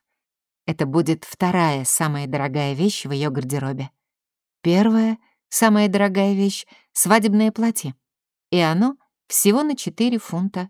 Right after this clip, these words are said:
дороже. Бу набрала Софии ванну, потом сидела и хмуро смотрела, как дочь кровожадно топит утят и пронзительно вопит,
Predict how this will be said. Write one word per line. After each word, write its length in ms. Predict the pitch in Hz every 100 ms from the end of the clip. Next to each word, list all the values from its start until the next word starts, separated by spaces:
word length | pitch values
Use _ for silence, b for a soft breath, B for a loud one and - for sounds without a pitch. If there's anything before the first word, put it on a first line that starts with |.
| _
дороже. 520 | - 143 127 117 - - _ _ _ _ _ _ _ _ _
Бу 240 | 160 165 160
набрала 440 | 151 156 147 143
Софии 460 | - 139 - 143 135
ванну, 500 | 139 214 233 233 233 b b b _
потом 240 | 202 277 262
сидела 420 | 240 214 285 262
и 60 |
хмуро 300 | 233 226 247
смотрела, 640 | 240 220 220 - 175 190 170
как 280 | 165 156 143
дочь 320 | 226 247 - B B _
кровожадно 720 | 208 196 185 170 196 175 160
топит 380 | 160 185 - -
утят 320 | 156 - 277 b b b
и 100 | 220
пронзительно 680 | 202 202 196 226 302 262 254
вопит, 400 | 233 220 175